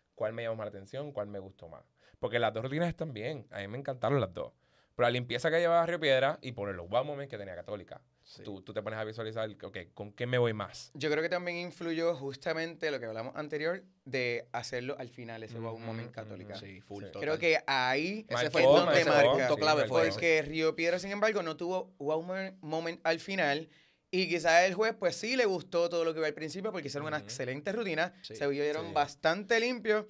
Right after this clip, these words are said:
Speaker 1: Sí.
Speaker 3: y las muchachas lo dieron todo. Pero ese cambio ahí de Católica al final,
Speaker 1: Sí.
Speaker 3: siempre con ese bullicio de la gente, influye para los jueces.
Speaker 2: Yo pensé lo mismo allí cuando estaba allí en la competencia. Yo dije, lo que le va a dar el edge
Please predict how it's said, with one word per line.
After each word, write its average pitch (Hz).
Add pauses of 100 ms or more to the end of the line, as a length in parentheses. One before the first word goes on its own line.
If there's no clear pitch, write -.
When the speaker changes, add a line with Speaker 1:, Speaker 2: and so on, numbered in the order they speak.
Speaker 1:
Sí. - (120)
Speaker 3:
y 165
las 151
muchachas 151
lo 170
dieron 160 (120)
todo. 127 (380)
Pero 160
ese 233
cambio 226
ahí 185
de 190
Católica 165
al 147
final, 175 (240)
Speaker 1:
Sí. -
Speaker 3:
siempre 180
con 151
ese 147
bullicio 185
de 180
la 165
gente, 190 (320)
influye 147
para 135
los 123
jueces. 113
Speaker 2:
Yo 113
pensé 123
lo 120
mismo 120
allí 113
cuando 107
estaba 107
allí 110
en 113
la 110
competencia. 113
Yo 107
dije, 107
lo 113
que 113
le 110
va 110
a 135
dar 135
el 127
edge 131